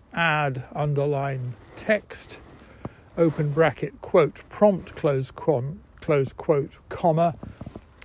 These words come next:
and then you can put your prompt in. And you don't even need to type it, because the, the Python program will have been interpreting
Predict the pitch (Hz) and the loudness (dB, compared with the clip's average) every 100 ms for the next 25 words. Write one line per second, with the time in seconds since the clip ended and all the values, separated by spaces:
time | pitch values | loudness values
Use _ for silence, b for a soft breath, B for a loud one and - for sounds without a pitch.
0 | - 190 175 175 170 160 185 165 156 156 | -2 2 6 6 4 0 -2 0 2 2
1 | 147 - 139 180 226 175 147 160 165 254 | 0 2 2 2 4 6 6 2 4 4
2 | 202 147 147 139 - - - 196 185 - | 4 2 2 -2 -4 -10 -4 0 0 0
3 | 117 - - - B B B B B - | -6 -6 -14 -16 B B B B B -16
4 | - - - - - - - - - - | -12 -12 -14 -16 -16 -14 -12 -12 -10 0
5 | 175 196 175 135 160 - 160 165 190 190 | 4 6 6 4 0 0 0 0 4 4
6 | 175 156 190 165 156 147 151 156 151 160 | 4 2 6 6 6 2 4 4 4 2
7 | 160 156 - 226 - 170 156 143 | 2 0 4 4 4 0 0 0